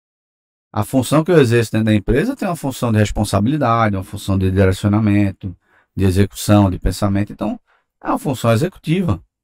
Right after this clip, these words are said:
Mas eu preciso ter pessoas que tenham uma mesma capacidade ou a mesma vontade. Porque o treinamento você dá. Você prepara, você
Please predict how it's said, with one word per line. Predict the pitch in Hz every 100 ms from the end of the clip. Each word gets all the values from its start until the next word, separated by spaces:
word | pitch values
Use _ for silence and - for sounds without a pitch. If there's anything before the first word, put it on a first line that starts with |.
| _ _ _ _ _ _ _ _ _ _ -
Mas | 117
eu | 143
preciso | 151 - 196 262
ter | 151 127
pessoas | 123 - 110 139 196
que | -
tenham | 302 165 165 214 160 104 98 -
uma | 104
mesma | 107 107 104
capacidade | 104 101 104 101 104 95 95 95 92 95
ou | - 104
a |
mesma | 107 110 101 107
vontade. | 101 117 104 98 90 87 87 87 _ _ _ _ _
Porque | 147 143 165 160 -
o | 214
treinamento | 247 254 214 147 117 143 208
você | 214 226 - 359
dá. | 160 113 104 - _ _ _ _ _ _ _ _ _ _ _ _ _
Você | 98 92 104
prepara, | - 127 - 101 98 90
você | 92 90 - 95 92